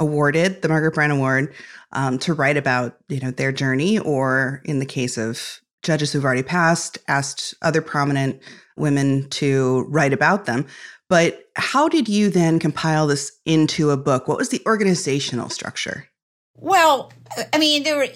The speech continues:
Speaker 2: even just to back up a bit, because one of the things that I said to the editorial board when we began this project was that I was not interested in editing a book in which people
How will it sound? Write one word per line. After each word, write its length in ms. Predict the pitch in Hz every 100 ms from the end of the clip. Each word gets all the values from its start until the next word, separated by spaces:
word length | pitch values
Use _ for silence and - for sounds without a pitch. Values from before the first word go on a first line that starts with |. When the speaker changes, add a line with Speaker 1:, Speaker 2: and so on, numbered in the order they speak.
| - _ - -
Speaker 2:
even 280 | 302 320 254
just 200 | 247 -
to 80 | 240
back 300 | 220 196 202
up 200 | 208 214
a 60 |
bit, 380 | 190 - 165 -
because 380 | 226 247 240 196
one 180 | 311 359
of 100 | 262
the 100 | 247
things 460 | 247 233 214 208
that 300 | 208 202 175 -
I 160 | 190
said 320 | 185 214 202 -
to 260 | - 196
the 360 | 185 185 180 165
editorial 520 | 175 170 175 175 185
board 340 | 170 170 170 165
when 140 | 180
we 120 | 175
began 840 | 165 165 160 180 185 180 165 160 -
this 460 | 180 156 - - -
project 680 | - 285 320 311 226 180 180
was 280 | 190 190 -
that 440 | 196 190 185 - - - - _
I 180 | 220 269
was 220 | 302 254
not 420 | 240 240 240 247 -
interested 880 | 202 190 190 180 - - 185 175 165
in 260 | 190 185
editing 420 | 196 202 202 196 190
a 60 |
book 380 | 175 185 180 180
in 240 | - 190 185
which 440 | 196 190 185 -
people 640 | - 208 196 202 185 180